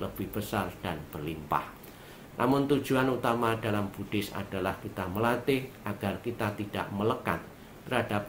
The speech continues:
apa yang kita punyai. Melalui latihan sedikit sedikit kemelekatan itu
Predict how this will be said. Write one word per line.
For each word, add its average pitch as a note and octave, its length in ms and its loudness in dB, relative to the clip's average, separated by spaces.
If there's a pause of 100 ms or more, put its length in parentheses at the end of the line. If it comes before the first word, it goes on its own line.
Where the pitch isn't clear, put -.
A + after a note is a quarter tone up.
apa G2 320 0
yang F2 260 0
kita F2+ 300 -2 (120)
punyai. A#2 520 2 (160)
Melalui B2 720 2 (560)
latihan A#2+ 560 4 (1160)
sedikit C#3+ 480 2
sedikit A2+ 760 2 (200)
kemelekatan G2 800 2
itu F#2 240 -2